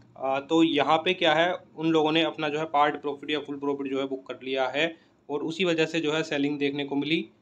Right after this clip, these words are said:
कंपनी में और जो है आज के दिन गिरावट जो है शेयर में देखने को मिली है। कंपनी दोस्तों, अ, सबमरीन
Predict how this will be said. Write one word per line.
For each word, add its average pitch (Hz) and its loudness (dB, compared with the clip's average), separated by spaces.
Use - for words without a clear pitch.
कंपनी 147 -6
में 180 -2
और 160 0
जो 139 -4
है 147 -2
आज 135 2
के 135 -8
दिन 143 -4
गिरावट 131 2
जो 123 -4
है 131 -4
शेयर 123 -2
में 135 -2
देखने 117 -4
को 127 -8
मिली 175 6
है। 117 0
कंपनी 202 4
दोस्तों, 165 6
अ, 143 2
सबमरीन 180 4